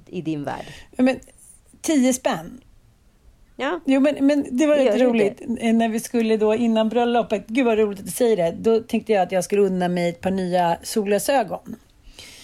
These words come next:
Speaker 1: Ja.
Speaker 2: Ja, så gick vi på en, in på N K och så var det så här fyrtio procent. Och Mattias stod så här, "Vad håller du på med? Varför kommer du inte?" Och så här, "Ah, testa snabbt." Så, "Var de här snygga? Var de här snygga?" <laughs> Frågade jag så här japanska turister bara,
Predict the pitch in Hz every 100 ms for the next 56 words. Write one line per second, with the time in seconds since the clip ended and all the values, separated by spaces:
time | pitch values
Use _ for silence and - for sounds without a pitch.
0 | - - - 160 175 254 277 285 247 254
1 | 226 208 220 202 226 226 233 214 - 208
2 | 311 294 247 220 214 190 180 170 - 214
3 | - 190 196 - 277 285 277 254 - -
4 | 185 202 190 214 202 202 202 190 165 214
5 | 254 294 285 220 277 254 214 185 233 269
6 | - 262 240 233 196 160 - 165 165 170
7 | 185 196 - - 330 339 330 302 302 277
8 | 269 233 220 214 285 269 349 349 302 320
9 | 285 277 - - - 226 - 226 - 214
10 | 208 214 190 214 196 190 196 202 208 -
11 | 170 156